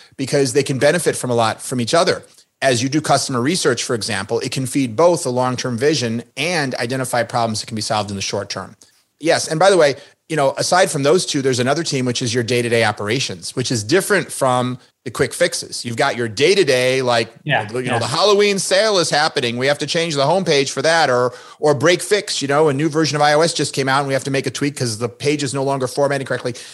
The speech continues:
Speaker 1: That's one thing. And then you've got your, that's your immediate operational role. And then you've got your short-term fix team,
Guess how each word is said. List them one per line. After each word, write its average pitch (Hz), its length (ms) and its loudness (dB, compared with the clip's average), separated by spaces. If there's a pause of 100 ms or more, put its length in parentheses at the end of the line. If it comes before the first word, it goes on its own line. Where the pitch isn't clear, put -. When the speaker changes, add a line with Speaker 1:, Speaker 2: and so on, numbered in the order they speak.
(140)
Speaker 1:
That's 160 380 2
one 147 280 2
thing. 110 360 -2
And 131 80 -2
then 165 100 0
you've 175 160 0
got 127 320 0
your, 117 380 0 (300)
that's 143 260 -2
your 131 160 2
immediate 131 800 0
operational 131 640 0
role. 98 460 0
And 117 120 -2
then 156 140 0
you've 165 140 0
got 127 320 2
your 120 140 -2
short-term 160 500 0
fix - 320 -4
team, 107 400 -6